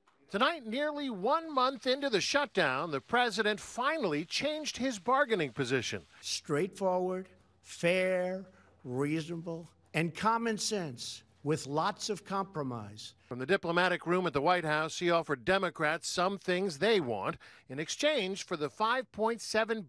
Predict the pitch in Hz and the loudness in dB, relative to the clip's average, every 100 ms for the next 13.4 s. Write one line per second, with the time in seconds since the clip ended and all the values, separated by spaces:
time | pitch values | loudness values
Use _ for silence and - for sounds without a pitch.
0 | - 240 294 214 147 131 113 110 117 - | 2 2 4 0 2 2 2 0 -4 -6
1 | 302 294 143 104 98 143 - - - 113 | -2 0 0 -2 -2 -6 -12 -14 -10 -2
2 | 175 185 175 180 180 - 226 240 180 120 | 2 2 2 0 0 0 2 4 2 -2
3 | 92 73 - _ - 208 - 214 156 160 | -6 -10 -18 _ -2 0 2 0 0 -2
4 | 185 196 214 214 175 156 156 147 - - | 0 0 0 -2 -2 0 0 -4 -10 -20
5 | _ - 226 226 202 185 185 156 165 160 | _ -8 -6 -2 0 0 0 -2 -2 0
6 | 165 165 - 170 175 - 165 143 - 190 | -2 -2 -4 -2 -2 -2 -4 -4 0 0
7 | 185 - 156 143 151 139 135 - 185 175 | 0 -2 -4 -2 -2 -2 -2 -2 -4 -4
8 | 180 - 165 123 110 - - - _ _ | -6 -4 -4 -4 -8 -14 -20 -20 _ _
9 | _ _ _ _ _ _ _ _ - 202 | _ _ _ _ _ _ _ _ -4 -2
10 | 220 202 185 165 - 226 262 254 190 160 | 0 2 2 0 0 0 0 2 2 2
11 | 151 151 156 151 - - - 175 165 165 | 0 -2 -6 -8 -10 -12 -6 -4 -2 -4
12 | 185 190 190 190 190 - - 170 165 165 | -6 -4 -2 -2 -4 -10 -6 -2 2 4
13 | 160 151 156 | 2 0 -4